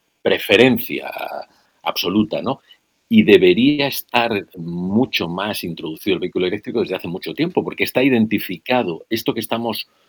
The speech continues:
comentando está muy, muy bien identificado y las ciudades ya están trabajando en eso.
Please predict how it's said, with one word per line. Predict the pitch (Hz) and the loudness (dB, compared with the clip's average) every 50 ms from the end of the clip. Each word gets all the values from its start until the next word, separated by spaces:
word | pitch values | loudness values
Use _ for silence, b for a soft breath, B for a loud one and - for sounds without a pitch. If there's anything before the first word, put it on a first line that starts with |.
| _ _ | _ _
comentando | _ - 98 90 92 92 - 98 110 113 110 | _ -4 -4 -2 -4 -6 -6 -4 -4 -4 -6
está | 104 - 104 | -4 -4 -2
muy, | 104 104 104 113 139 143 123 110 104 - | 0 0 2 2 2 2 2 2 0 -2
muy | 98 92 104 110 | -2 -2 0 0
bien | 92 95 107 131 135 | 0 0 -2 -2 -4
identificado | 95 80 80 78 - - - - - 139 147 | -6 -8 -10 -12 -14 -14 -14 -10 -8 -6 -6
y | 139 92 | -4 -4
las | 80 82 80 - | -4 -6 -8 -8
ciudades | - 87 90 107 110 110 b b b b b b b b b b _ _ _ | -8 -4 -2 -2 -2 -2 b b b b b b b b b b _ _ _
ya | - 78 87 87 | -10 -4 -4 -4
están | 87 - - 90 82 | -4 -4 -6 -10 -10
trabajando | 80 - 80 78 76 - 85 80 78 76 76 | -8 -6 -6 -6 -4 -4 -6 -8 -8 -8 -8
en | 80 101 | -6 -4
eso. | 120 117 - - 76 - | -4 -4 -4 -6 -8 -8